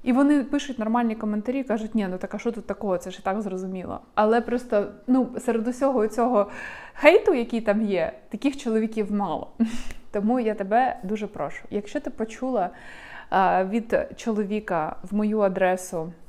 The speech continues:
щось дуже таке неприємне, замислись, а, чи поряд ти з тією людиною, з якою ти хочеш побудувати свої щасливі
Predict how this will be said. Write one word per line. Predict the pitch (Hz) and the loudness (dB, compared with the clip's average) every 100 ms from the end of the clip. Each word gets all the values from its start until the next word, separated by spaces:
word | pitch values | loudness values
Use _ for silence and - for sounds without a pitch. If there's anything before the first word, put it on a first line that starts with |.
| - - - - - - - - - | -20 -20 -20 -20 -20 -18 -18 -18 -16
щось | - 220 | -2 -2
дуже | 190 208 202 | 0 -4 -4
таке | 196 190 185 175 - - | -6 -2 -2 -4 -10 -8
неприємне, | 202 208 190 170 175 311 370 233 208 - - | -2 -2 -2 -4 -4 -2 -2 -6 -8 -14 -6
замислись, | 202 220 190 180 294 381 - - - - - - - | 0 0 0 -6 -10 -10 -14 -20 -20 -20 -20 -20 -14
а, | - 196 185 180 - - | -6 -4 -4 -6 -8 -14
чи | - 214 196 190 185 | -6 -4 -2 -4 -2
поряд | 202 202 175 - | -2 0 -2 -6
ти | 180 | -14
з | |
тією | - 196 196 180 | -10 -4 -2 -2
людиною, | 180 190 294 285 190 - - | -2 0 0 0 -4 -10 -14
з | 202 | -10
якою | 196 196 185 | -8 -6 -8
ти | 185 | -8
хочеш | 214 220 - | -10 -10 -12
побудувати | 233 202 196 180 165 160 - | -12 -8 -8 -6 -8 -10 -16
свої | - - 208 208 - 214 - | -16 -10 -6 -6 -6 -14 -16
щасливі | - - 302 285 196 185 196 | -18 -14 -14 -12 -12 -12 -14